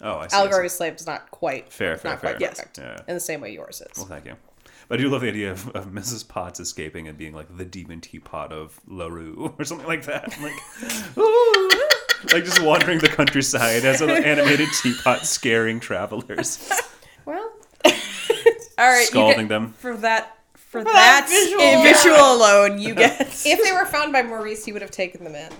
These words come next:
Speaker 1: Yeah.
Speaker 2: Maurice is very comfortable with all kinds of weirdness.
Speaker 3: Yeah.
Speaker 1: Mm.
Speaker 3: Including his daughter, who reads.
Speaker 2: <laughs> Actually,
Speaker 1: Oof.
Speaker 2: I just remember that, like, walking wagon he makes that's sort of, like,
Speaker 3: Yeah.
Speaker 2: Beetlejuice-esque.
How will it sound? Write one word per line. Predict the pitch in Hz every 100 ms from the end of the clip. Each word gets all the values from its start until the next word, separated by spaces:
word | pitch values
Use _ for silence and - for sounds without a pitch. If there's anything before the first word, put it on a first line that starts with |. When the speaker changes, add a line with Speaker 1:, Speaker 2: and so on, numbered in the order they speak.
| -
Speaker 1:
Yeah. | - - -
Speaker 2:
Maurice | 240 277 392 359
is | 269 - _ -
very | 190 180 165 165
comfortable | 175 180 170 160 180 165 147
with | 160
all | - 147
kinds | 151 165 170
of | 185
weirdness. | 170 113 120 120 254
Speaker 3:
Yeah. | 220 - - _
Speaker 1:
Mm. | - 80 82 _ _ _ _ _ _ -
Speaker 3:
Including | 240 - - 254
his | 214 175
daughter, | 160 147 175 135 -
who | 226 196 -
reads. | 170 170 160 156 147 - -
Speaker 2:
<laughs> | 247 - - - - -
Actually, | 339 339 349 440 427 523 554 523
Speaker 1:
Oof. | - - - 605 453
Speaker 2:
I | - -
just | 508 508 508
remember | 349 339 302
that, | 254 233
like, | 233 214
walking | 208 180 175 214 - 233 190
wagon | 165 147 185 214 247
he | 277
makes | 269 254 247
that's | 220 -
sort | 233 202
of, |
like, | 190 175 175
Speaker 3:
Yeah. | 180 208 185 220
Speaker 2:
Beetlejuice-esque. | 247 247 - 269 285 - -